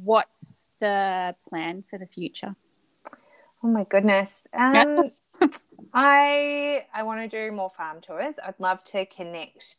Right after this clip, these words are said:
Speaker 2: people on the ground, so not just through this platform. I'd love to, all around Australia, I'd love to hold farm tours, not just in Victoria, but, you know,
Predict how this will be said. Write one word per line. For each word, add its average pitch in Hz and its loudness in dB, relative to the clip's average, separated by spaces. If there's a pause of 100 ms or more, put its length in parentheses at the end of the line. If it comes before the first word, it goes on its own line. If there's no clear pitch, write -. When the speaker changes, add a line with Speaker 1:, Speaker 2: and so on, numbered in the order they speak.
Speaker 2:
people 165 -2 (160)
on 170 0
the 160 -6
ground, 160 4
so 170 -6
not 170 -8
just 175 -12 (100)
through 165 -6 (300)
this 160 -12
platform. - -6
I'd 160 -6
love 160 -4
to, 160 0 (640)
all 220 6
around 175 0
Australia, 160 -8
I'd 160 -12
love 156 -8
to 175 -20
hold 165 -8
farm 156 -8
tours, 247 -2
not 185 -10
just - -18
in 165 -12
Victoria, 170 -4
but, 160 -2 (140)
you 170 -20
know, 160 -10